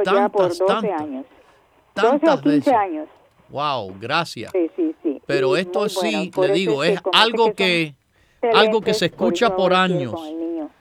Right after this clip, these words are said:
Speaker 2: Le vo-,
Speaker 1: Ah,
Speaker 2: se lo voy a
Speaker 1: gracias.
Speaker 2: poner ahora para que lo escuche de nuevo.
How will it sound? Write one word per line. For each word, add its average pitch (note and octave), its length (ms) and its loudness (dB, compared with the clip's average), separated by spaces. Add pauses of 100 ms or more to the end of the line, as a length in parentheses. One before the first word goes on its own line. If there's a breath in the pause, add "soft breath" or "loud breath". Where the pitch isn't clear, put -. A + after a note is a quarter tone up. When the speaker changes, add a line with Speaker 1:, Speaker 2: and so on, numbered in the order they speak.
(120)
Speaker 2:
Le E3 140 8
vo-, E3+ 160 8
Speaker 1:
Ah, - 20 2
Speaker 2:
se F3+ 140 8
lo G3 80 12
voy G#3 80 12
a C4+ 100 12
Speaker 1:
gracias. - 100 10
Speaker 2:
poner B3+ 260 10
ahora A#3+ 360 12
para D#3+ 260 6
que D#3 140 2
lo D#3 100 4
escuche G#3 420 4
de E3+ 120 8
nuevo. C3 400 4